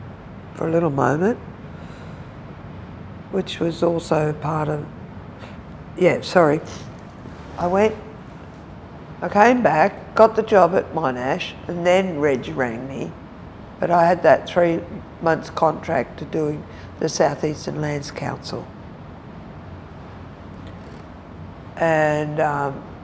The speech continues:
that's when I met another world. Michael Mansell, Heather Sculthorpe, Phil Beaton, all the, the Tasmanian lot, and then all the other blackfellas from over,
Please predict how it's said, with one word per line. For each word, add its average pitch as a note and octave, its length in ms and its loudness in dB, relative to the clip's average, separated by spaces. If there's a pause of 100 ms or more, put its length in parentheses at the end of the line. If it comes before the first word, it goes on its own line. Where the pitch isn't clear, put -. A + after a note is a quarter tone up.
(120)
that's F3 300 6
when D3 140 0
I C#3+ 240 2 (280)
met D3+ 220 2
another E3+ 380 6
world. B2+ 500 2 (1160)
Michael D3 320 2
Mansell, C#3+ 760 2
Heather C#3+ 260 4
Sculthorpe, C#3 920 6 (440)
Phil D#3 180 4
Beaton, C#3+ 760 0
all D#3+ 180 4
the, D3 120 0 (140)
the C#3+ 140 2
Tasmanian D3 760 2
lot, C3+ 380 6 (720)
and D3+ 100 -2
then D3+ 160 4
all D3 280 6
the D3 100 6
other C#3 220 8
blackfellas C#3 600 0
from C#3+ 220 -4
over, C3+ 340 0